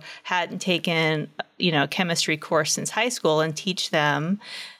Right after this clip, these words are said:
medicinal chemistry and pharmacology, we had to teach those concepts from the ground up. And, uh, similarly, if we were going to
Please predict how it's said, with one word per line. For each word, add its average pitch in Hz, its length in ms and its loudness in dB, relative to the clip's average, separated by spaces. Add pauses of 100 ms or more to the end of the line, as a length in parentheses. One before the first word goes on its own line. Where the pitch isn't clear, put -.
medicinal 170 480 2
chemistry 202 1000 0
and 156 400 0
pharmacology, 160 1160 2 (460)
we 190 760 2
had 180 420 -2
to 160 720 -2
teach - 540 -2
those 175 260 2
concepts 151 500 -2
from 170 140 -6
the 156 80 -2
ground 160 260 0
up. 233 220 2
And, 160 240 -4
uh, - 80 -2
similarly, 170 720 4
if 160 120 -2
we 175 160 0
were 180 100 0
going 165 360 0
to 160 420 -4